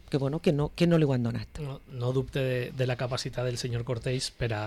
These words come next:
Speaker 2: gestionar esa regidoria, però ja li dic, feina té per a posar al dia, eh, tota la informació i tota la documentació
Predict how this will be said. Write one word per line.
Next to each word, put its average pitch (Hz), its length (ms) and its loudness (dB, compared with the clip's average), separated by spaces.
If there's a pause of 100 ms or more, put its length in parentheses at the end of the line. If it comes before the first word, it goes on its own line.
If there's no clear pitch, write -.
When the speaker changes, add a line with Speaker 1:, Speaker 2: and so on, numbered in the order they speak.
Speaker 2:
gestionar 113 440 0
esa 117 200 0
regidoria, 117 640 2 (580)
però 113 160 0
ja 107 160 0
li 113 80 4
dic, 127 160 2
feina 120 420 2
té 117 220 2
per 135 160 4
a 123 60 4 (200)
posar 110 400 0
al 117 180 2
dia, 127 340 4 (100)
eh, 110 640 -6 (1200)
tota 139 300 4
la 131 160 2
informació 127 560 2
i - 20 0
tota 135 220 0
la 131 80 2
documentació 127 680 2